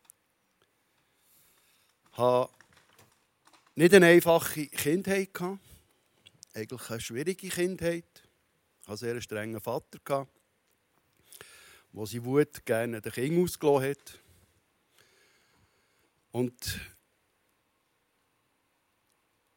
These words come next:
das hat mich geprägt. Ich bin mit zwölf, dreizehn bin ich mal heimgekommen, weil mich zwei Buben haben verschwartet. Weinend.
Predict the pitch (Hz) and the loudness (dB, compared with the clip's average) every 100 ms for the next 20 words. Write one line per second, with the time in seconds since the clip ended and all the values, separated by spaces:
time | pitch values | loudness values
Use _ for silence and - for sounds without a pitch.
0 | _ _ _ _ 156 151 170 147 139 127 | _ _ _ _ 2 10 10 10 0 4
1 | 127 180 - - - - - - - - | 4 2 -4 -14 -14 -14 -18 -20 -20 -20
2 | - 110 107 110 113 117 - - - 123 | -16 -14 -8 -4 -4 -6 -10 -18 -14 4
3 | 127 147 156 170 165 143 - 120 131 - | 6 6 2 0 0 -6 -14 -8 -8 -2
4 | 139 131 160 160 127 123 127 127 120 139 | 4 6 4 2 -2 -2 0 4 4 2
5 | 156 160 147 127 120 117 113 95 - 123 | -2 -4 -2 -6 -6 -8 -10 -16 -2 0
6 | 117 127 139 143 123 123 107 - 120 151 | 2 4 6 4 2 -2 -6 -4 -4 -4
7 | - 180 - - - _ _ _ _ _ | -8 -14 -16 -20 -20 _ _ _ _ _
8 | _ _ _ _ _ _ _ _ _ _ | _ _ _ _ _ _ _ _ _ _
9 | _ _ _ _ _ _ _ _ _ _ | _ _ _ _ _ _ _ _ _ _
10 | _ _ _ _ 120 139 185 220 226 220 | _ _ _ _ 6 12 12 12 10 6
11 | - | 4